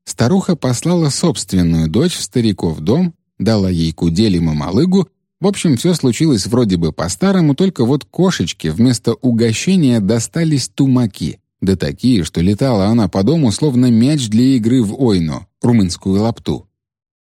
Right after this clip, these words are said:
После ужина начала старухина дочь прясть и к полуночи уже пригорюнилась, как вдруг раздался стук в дверь.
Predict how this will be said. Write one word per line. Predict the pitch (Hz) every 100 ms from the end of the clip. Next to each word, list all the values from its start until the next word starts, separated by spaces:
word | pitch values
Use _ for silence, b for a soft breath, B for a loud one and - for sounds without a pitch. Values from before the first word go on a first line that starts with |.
| _ -
После | 113 - 120 -
ужина | 196 196 175 165 151
начала | 113 113 - 101 147
старухина | 156 113 113 98 82
дочь | 80 123 -
прясть | - 80 71 65 -
и | - 139
к | -
полуночи | 147 175 190 160 117 -
уже | 92 123
пригорюнилась, | - 120 110 117 127 101 76 - - - _ _ -
как | 92 82
вдруг | 73 78 78 127 135
раздался | 107 104 80 80 87 - 78
стук | - - 80
в | - 73
дверь. | 73 69 -